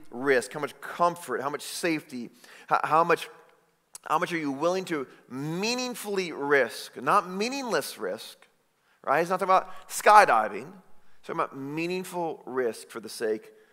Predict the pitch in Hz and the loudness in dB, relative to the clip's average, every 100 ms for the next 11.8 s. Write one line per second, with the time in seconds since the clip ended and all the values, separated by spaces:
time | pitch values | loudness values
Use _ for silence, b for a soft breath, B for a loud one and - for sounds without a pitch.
0 | b - 104 113 101 95 117 107 101 135 | b -12 -4 -4 -4 -4 -6 -6 -8 -10
1 | - 113 - - b b b - 117 117 | -8 -10 -12 -16 b b b -14 -8 -6
2 | 113 107 107 101 95 92 - B B B | -6 -6 -6 -6 -8 -14 -18 B B B
3 | 131 123 185 180 127 117 175 160 156 127 | -12 -4 -2 -2 -4 0 0 0 -8 2
4 | 185 202 175 156 151 - - 131 123 110 | 4 4 2 -2 -2 -4 2 4 6 2
5 | 104 101 - 123 107 104 117 123 117 98 | -2 -12 -10 -10 -10 -8 0 6 6 4
6 | - - - 135 127 127 113 123 - - | -4 -14 -4 -2 -2 -4 -10 -12 -10 -10
7 | 165 - 117 110 - 113 - 113 107 120 | -8 -2 0 0 -2 -10 -8 -10 -10 -6
8 | 113 139 - 147 131 127 117 - 127 117 | -4 -4 -2 -2 -2 -6 -10 -14 -14 -10
9 | 120 120 113 107 107 110 110 104 B B | -8 -6 -6 -6 -8 -4 -2 -4 B B
10 | B B _ _ _ _ _ 135 143 160 | B B _ _ _ _ _ -14 -2 -2
11 | 139 156 151 135 180 226 175 | -2 -6 -6 -4 -4 -4 -6